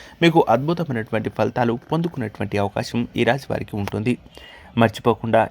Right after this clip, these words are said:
ఈ యొక్క ఫలితాలని చేసేటప్పుడు ఈ రాశి వారు ఆరోగ్య విషయంలో తగు జాగ్రత్తలు, ఇంట్లో ఉండేటువంటి పెద్దవారి యొక్క ఆరోగ్య విషయాలపై తగు జాగ్రత్తలు తీసుకోవాలి. ఉద్యోగం చేస్తున్న వారు స్థాన బదిలీలు ఇక చేసుకోవాలి అనుకుంటే ఖచ్చితంగా ఈ నెలలో చివరి వారంలో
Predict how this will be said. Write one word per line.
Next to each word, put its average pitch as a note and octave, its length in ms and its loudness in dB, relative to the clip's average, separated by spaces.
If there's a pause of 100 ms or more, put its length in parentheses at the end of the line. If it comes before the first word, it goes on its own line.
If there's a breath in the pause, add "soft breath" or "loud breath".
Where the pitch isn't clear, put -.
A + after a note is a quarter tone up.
ఈ - 40 4
యొక్క D#3 260 -2
ఫలితాలని C3 500 -2
చేసేటప్పుడు A2+ 600 0 (460 loud breath)
ఈ C#3+ 80 2
రాశి F3 260 2
వారు C3+ 160 0 (220)
ఆరోగ్య D#3+ 320 2
విషయంలో A#2 320 -4 (100)
తగు G#2 160 -2 (100)
జాగ్రత్తలు, A#2 500 2 (200)
ఇంట్లో C#3+ 220 -2 (100)
ఉండేటువంటి A2+ 440 -6 (100)
పెద్దవారి C3 480 -4
యొక్క - 180 -4 (240)
ఆరోగ్య B2 320 -2
విషయాలపై A2 400 0 (140)
తగు G#2+ 160 -2 (100)
జాగ్రత్తలు A2 500 -6
తీసుకోవాలి. A2 520 -6 (680 loud breath)
ఉద్యోగం A#2+ 320 4 (100)
చేస్తున్న A#2 380 -2
వారు A#2 240 4
స్థాన C3 220 0 (100)
బదిలీలు C3 380 -2 (140)
ఇక A2 140 -2 (100)
చేసుకోవాలి G#2+ 540 -2
అనుకుంటే A#2+ 340 -4 (140)
ఖచ్చితంగా C3 500 0 (220)
ఈ A2+ 40 0 (100)
నెలలో A#2+ 280 0 (140)
చివరి E3+ 300 -2
వారంలో A#2 320 0